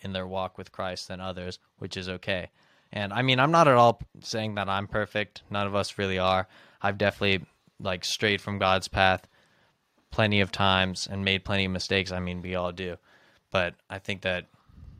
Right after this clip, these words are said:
you know, I feel like learning to, again, persevere and learn to bounce back when you realize that you've sort of strayed away is really important.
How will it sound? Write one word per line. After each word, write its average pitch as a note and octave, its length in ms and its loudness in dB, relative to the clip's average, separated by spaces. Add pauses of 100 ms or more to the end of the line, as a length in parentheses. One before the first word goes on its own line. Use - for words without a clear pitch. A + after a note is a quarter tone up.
(200)
you G#2+ 120 -2
know, F#2 340 0
I A#2 120 4
feel D#3+ 140 6
like B2+ 140 8 (200)
learning A#2 420 2
to, G#2 320 -2 (240)
again, G#2+ 300 0
persevere G2+ 680 2 (420)
and F#2 360 -6 (440)
learn G#2+ 320 0
to G2 200 -2 (140)
bounce G2+ 300 0
back F#2+ 400 4
when G2 100 -4
you F#2+ 120 -4
realize F#2 440 0
that F#2 80 -6
you've F2+ 340 -10 (320)
sort G#2 220 -6
of F2+ 100 -8
strayed G2 300 -2
away F2+ 220 -2
is E2+ 120 -8
really F2 180 -6
important. E2+ 420 -12